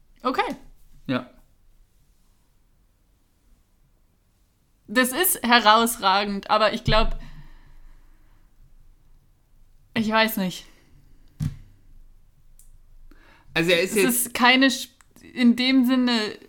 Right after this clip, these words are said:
Speaker 1: sportlich, er hat nicht den Sport besser betrieben als andere. Er hat ihn cleverer betrieben und länger betrieben als andere.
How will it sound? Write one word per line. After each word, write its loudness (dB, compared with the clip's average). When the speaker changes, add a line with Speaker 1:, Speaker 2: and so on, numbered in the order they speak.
Speaker 1:
sportlich, -4
er -2
hat -4
nicht -2
den 0
Sport -4
besser -2
betrieben -8
als -8
andere. -10
Er -2
hat 0
ihn 0
cleverer 2
betrieben -2
und -6
länger 2
betrieben -8
als -10
andere. -8